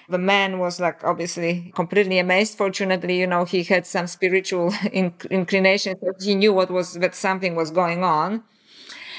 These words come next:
And, and this energy started to spill on him, because when I, when it happened, when this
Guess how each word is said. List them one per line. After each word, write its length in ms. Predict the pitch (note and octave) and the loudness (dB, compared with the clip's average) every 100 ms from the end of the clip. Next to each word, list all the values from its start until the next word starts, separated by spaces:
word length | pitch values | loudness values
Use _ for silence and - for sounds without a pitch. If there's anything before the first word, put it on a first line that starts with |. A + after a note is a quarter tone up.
| - - | -16 -2
And, 280 | G3 G3+ G#3 | 2 4 2
and 300 | G#3+ A3 G#3+ | 0 0 2
this 160 | G#3+ - | 0 2
energy 400 | A#3 D4 D4 A3 | 2 4 2 2
started 360 | A3+ - A3 A3+ | 0 2 2 0
to 80 | G#3 | -2
spill 340 | - C#4+ C#4 | -2 0 2
on 160 | A3 G#3 | 2 0
him, 200 | G#3 F#3 | 0 0
because 320 | F3+ F#3 F#3+ | 2 2 0
when 220 | G3 G3+ | 0 2
I, 160 | G3 F#3+ | 2 2
when 140 | G#3 | 0
it 140 | G3 G3 | 0 0
happened, 520 | A#3+ C4+ G#3 F#3+ F#3+ | 0 2 2 0 0
when 180 | F#3+ F#3 | -4 -2
this 300 | F#3 - | -2 0